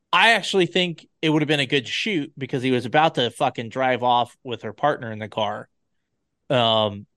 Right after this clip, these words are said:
maybe dragging him along kinda thing. At that point, you're fearing for your partner's life, but I don't, I guess she didn't see that. So it was like,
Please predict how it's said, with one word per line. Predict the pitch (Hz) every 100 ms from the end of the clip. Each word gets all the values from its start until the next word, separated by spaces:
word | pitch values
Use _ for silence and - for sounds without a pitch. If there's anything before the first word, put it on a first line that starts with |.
| -
maybe | 127 117
dragging | 104 120 113 110
him | 110 110 -
along | 110 117 127 123
kinda | 117 107
thing. | 101 113 110
At | 104
that | 123 - -
point, | 107 107
you're | 101 104
fearing | - 113 107
for | 120
your | 104
partner's | - 131 127 104
life, | 110 104
but | 117
I | 117
don't, | 123 -
I | 120
guess | 131
she | -
didn't | 127 113 -
see | - 127
that. | 143 180 - _ _ _ _ _ _ _ _ -
So | -
it | 165
was | 143
like, | 147 135